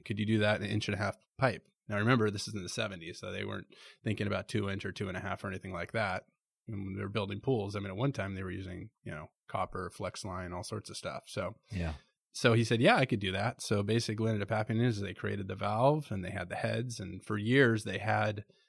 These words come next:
Speaker 1: these two components with this company, SwimQuip. And then eventually it was a revolutionary thing. They came up with the pop-up head. So the idea of it actually stationary and then popping up and then rotating using the valve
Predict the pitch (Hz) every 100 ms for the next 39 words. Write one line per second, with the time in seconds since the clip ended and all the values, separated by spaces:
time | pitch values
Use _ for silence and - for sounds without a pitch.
0 | _ - 113 110 - - 117 113 107 101
1 | - - 110 131 156 92 - - - -
2 | 107 95 104 104 - 104 104 104 - 107
3 | - 85 - _ - - - 113 120 117
4 | 120 143 - 117 104 101 104 262 120 110
5 | 104 117 117 110 113 110 101 95 127 117
6 | 107 104 104 - 117 113 131 107 101 101
7 | 104 - _ _ - 147 - 156 175 -
8 | - 95 76 - - - 101 104 104 110
9 | 113 107 101 101 101 - 107 98 98 -
10 | _ _ _ - - - 127 123 107 98
11 | 98 107 104 95 - 117 107 104 113 -
12 | - 104 101 101 110 110 - 98 95 95
13 | - 113 107 107 104 98 95 92